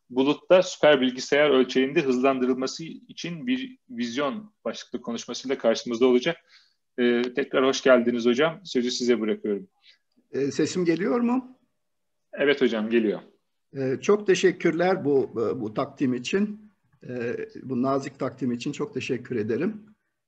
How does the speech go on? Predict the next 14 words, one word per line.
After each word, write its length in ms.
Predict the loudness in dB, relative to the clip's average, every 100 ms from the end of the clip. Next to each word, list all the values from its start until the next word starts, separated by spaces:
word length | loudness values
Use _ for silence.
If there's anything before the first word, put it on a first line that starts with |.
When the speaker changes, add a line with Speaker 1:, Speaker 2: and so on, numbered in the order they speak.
| -6
Speaker 2:
Ee, 320 | -2 2 0 -2 -12 _ _ _ -16 -16 _ _ _ _ _ _ _ _ _ -20 -18 -16
bugün, 600 | -6 0 6 8 6 2
e, 280 | 2 6 6 4 0 -18 _ _ _ _ _ -10 -8 -6
sunum 360 | 4 4 4
planımız, 680 | 4 4 4 2 0 -4 -4
e, 360 | 2 4 4 2 0
bu 360 | 6 6 4 0 0 4
donanımla 440 | 4 6 4 4
hızlandırılmış, 840 | 2 4 2 2 2 2 2 0 0
e, 240 | 0 0
bulutsal 500 | 0 0 2 2 2
hesaplama 640 | 2 0 0 0 0 2
vizyonumuzu, 840 | 2 2 2 2 2 2 2 2 -4 -20 _ _
e, 60 | -4